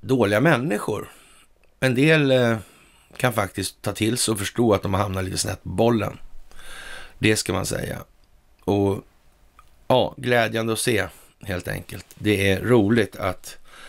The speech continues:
det faktiskt finns folk som vill göra rätt och därför är beredd att ändra sig. Helt enkelt. Och, eh, ja,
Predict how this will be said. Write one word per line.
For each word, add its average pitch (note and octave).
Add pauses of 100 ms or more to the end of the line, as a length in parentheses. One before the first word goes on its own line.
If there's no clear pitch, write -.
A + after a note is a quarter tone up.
(140)
det G2+
faktiskt -
finns F#2+
folk F#2+
som F#2
vill A2
göra A2+
rätt F2
och G2
därför F#2+
är G2
beredd F2+
att G2
ändra F#2+
sig. - (800)
Helt F2+
enkelt. -
Och, -
eh, A#2 (200)
ja, C#3